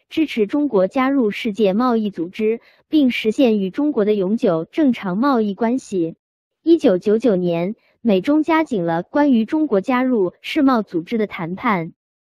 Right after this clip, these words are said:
中国迫切希望结束与美国的谈判，并在年内完成入世。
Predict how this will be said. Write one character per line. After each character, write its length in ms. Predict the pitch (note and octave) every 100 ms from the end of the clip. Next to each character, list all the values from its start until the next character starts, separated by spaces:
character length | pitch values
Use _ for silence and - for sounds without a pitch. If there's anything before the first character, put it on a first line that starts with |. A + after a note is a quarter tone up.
| _ _
中 240 | E4+ F4
国 160 | B3 G#3
迫 240 | - C#4+
切 160 | A#3 G#3
希 200 | - B3+
望 300 | B3 F#3 F3+
结 160 | - G3
束 240 | G3+ A#3+
与 120 | G3+ A3
美 220 | G#3+ D#3+
国 160 | F3+
的 80 | G3
谈 300 | - F3 F3+
判， 320 | A3 A#3+ F3+ - _ _
并 220 | E4 C#4+
在 160 | B3+ G#3+
年 240 | F#3 F3
内 320 | G#3 F#3+ F3+ G3
完 220 | F3+ B3
成 200 | A3+ G3+
入 160 | B3+
世。 420 | A3 - G3 E3+